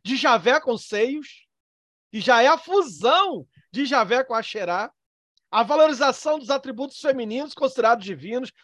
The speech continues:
tudo isso acontecia em santuário ao ar livre, nos topos das montanhas, evidenciando aí uma profunda ligação com a natureza. Asherá, é, seria uma forma de reverenciar a fertilidade feminina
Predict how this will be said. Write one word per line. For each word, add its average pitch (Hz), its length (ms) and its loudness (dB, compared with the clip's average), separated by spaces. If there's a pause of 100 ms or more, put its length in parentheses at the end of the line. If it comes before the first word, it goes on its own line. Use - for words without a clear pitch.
(120)
tudo 339 340 0
isso 370 240 4
acontecia 311 920 -2
em 294 80 -8
santuário 277 520 0
ao 269 80 4
ar 202 140 2
livre, 233 460 -6 (260)
nos 233 280 -4
topos 254 360 6
das 214 220 0
montanhas, 226 680 -2 (320)
evidenciando 262 680 0
aí 277 80 4
uma 285 140 -2
profunda 311 520 -2
ligação 294 520 -2
com 320 80 -6
a 285 40 -2
natureza. 240 520 -2 (260)
Asherá, 254 840 2 (160)
é, 220 280 -4
seria 262 320 2
uma 294 160 0
forma 285 340 -2
de 220 140 -10
reverenciar 247 640 0
a - 40 -6
fertilidade 226 800 -8
feminina 220 520 -8